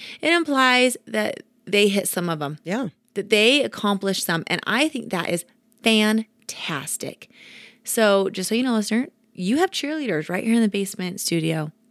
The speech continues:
Speaker 1: If you wanna send us your workout goals, we will keep them accountable, won't we?
Speaker 2: Yeah, we love a good exercise plan.
Speaker 1: We, yes, we will. And maybe we'll even do it with them.
Speaker 2: Hmm.
Speaker 1: I don't know. Unless it entails burpees, I'm out. Don't do it.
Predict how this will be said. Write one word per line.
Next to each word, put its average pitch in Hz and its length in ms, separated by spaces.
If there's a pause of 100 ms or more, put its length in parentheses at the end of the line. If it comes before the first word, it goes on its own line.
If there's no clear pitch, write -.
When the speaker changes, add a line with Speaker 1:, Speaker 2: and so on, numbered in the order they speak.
(320)
Speaker 1:
If 185 160
you 220 220
wanna 302 220
send 277 140
us 269 100
your 247 80
workout 233 260
goals, 226 200 (360)
we 214 180
will 392 140
keep - 180
them 180 100
accountable, 202 440
won't 175 160
we? 156 240
Speaker 2:
Yeah, 202 140
we 190 160
love 208 200
a 180 40
good 143 160
exercise 135 500
plan. 147 420
Speaker 1:
We, 240 260
yes, 214 380
we 214 180
will. 226 140
And 180 180
maybe 202 180
we'll 214 160
even 160 160
do 180 80
it - 80
with 208 120
them. 170 180 (280)
Speaker 2:
Hmm. 151 320
Speaker 1:
I 214 80
don't 214 100
know. 190 100
Unless 180 280
it 220 40
entails 196 300
burpees, 165 440
I'm 165 100
out. 160 260 (220)
Don't 165 160
do 85 100
it. - 140